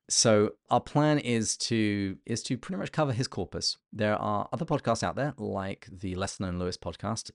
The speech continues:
They are going through his essays, which makes me really happy 'cause there are a lot of them. And, uh, at least if they've gone through it, I, I don't feel compelled to do it. But yeah, I'm basically planning on trying to get through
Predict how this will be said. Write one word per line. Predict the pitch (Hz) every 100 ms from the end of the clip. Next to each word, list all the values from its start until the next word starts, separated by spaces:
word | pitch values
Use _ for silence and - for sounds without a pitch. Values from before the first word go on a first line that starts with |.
| -
They | 104 104
are | 98
going | 98 98 95
through | - 76
his | 78
essays, | - 101 - - - - _ _ _
which | -
makes | 98 -
me | 85
really | 107 113
happy | 90 82 120
'cause | 117 - 87 - 95
there | 92
are | 101
a | 120
lot | 92
of | 92 76
them. | 127 151 - - -
And, | 92 92 90 87 -
uh, | 90 87 85 - _ _ 101
at | 98
least | 104 113 -
if | -
they've | 104 101
gone | 113 110
through | 127 123
it, | 107
I, | 92 -
I |
don't | 98 104 -
feel | - 92
compelled | - 87 - 98 107 107
to | 95
do | 110
it. | 110 - _ _ _ _ - -
But | 127 -
yeah, | 165 160 -
I'm | - 208
basically | 190 - 147
planning | 135 127 117
on | 113
trying | 107 117
to | 104
get | 104
through | - 107 101 98